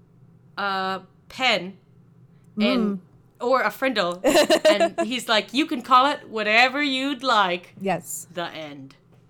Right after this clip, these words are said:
Speaker 2: Yeah,
Speaker 1: Is
Speaker 2: I
Speaker 1: that
Speaker 2: would say that's pretty good. That is a pretty good play-by-play. Um, I would add that, um, he made his friends, like, sign an oath that they would
Speaker 1: Oh,
Speaker 2: never,
Speaker 1: yeah.
Speaker 2: <laughs> like, in,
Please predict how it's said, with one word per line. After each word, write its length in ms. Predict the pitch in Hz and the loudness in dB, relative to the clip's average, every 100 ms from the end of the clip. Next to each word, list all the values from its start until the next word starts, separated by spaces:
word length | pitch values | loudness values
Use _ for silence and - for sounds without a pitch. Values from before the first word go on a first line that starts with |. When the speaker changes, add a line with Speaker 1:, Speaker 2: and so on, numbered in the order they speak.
| _ _ _ _ _ _ _ _ | _ _ _ _ _ _ _ _
Speaker 2:
Yeah, 220 | 208 262 | 0 2
Speaker 1:
Is 60 | 208 | 4
Speaker 2:
I 40 | |
Speaker 1:
that 60 | 240 | 2
Speaker 2:
would 80 | 302 | 0
say 100 | - | 0
that's 140 | 403 - | -2 0
pretty 160 | 370 | -2
good. 280 | 311 269 196 | 0 0 0
That 160 | 220 226 | -2 0
is 140 | 240 | -2
a 40 | 233 | -2
pretty 160 | 240 | -4
good 160 | 220 208 | -2 -4
play-by-play. 600 | 214 202 185 - 180 175 - - - - | -4 -4 -4 -6 -8 -8 -12 -20 -20 -4
Um, 400 | 233 220 196 180 - _ - | 0 0 0 -8 -12 _ -2
I 120 | 240 | 2
would 180 | 269 233 | 2 0
add 380 | 233 233 233 208 | 0 2 0 -2
that, 360 | 220 202 185 - - - | -2 0 -2 -4 -10 -2
um, 440 | 214 190 175 170 | -2 -2 -6 -6
he 260 | 226 214 294 | -4 2 2
made 220 | 233 226 | 4 2
his 220 | 330 320 | 2 0
friends, 280 | - 220 269 | 0 0 0
like, 200 | 233 196 | -2 -2
sign 400 | - - 208 247 | -4 0 4 4
an 100 | 208 | 2
oath 380 | - 180 226 - _ - - | 0 -2 -2 -8 _ -20 -6
that 100 | 233 | -2
they 80 | 214 | 0
would 140 | 214 214 | 2 4
Speaker 1:
Oh, 60 | 180 | 4
Speaker 2:
never, 260 | 202 220 | 4 4
Speaker 1:
yeah. 140 | 277 311 | 0 0
Speaker 2:
<laughs> 40 | |
like, 180 | 269 - | 0 0
in, 240 | - 285 | 2 2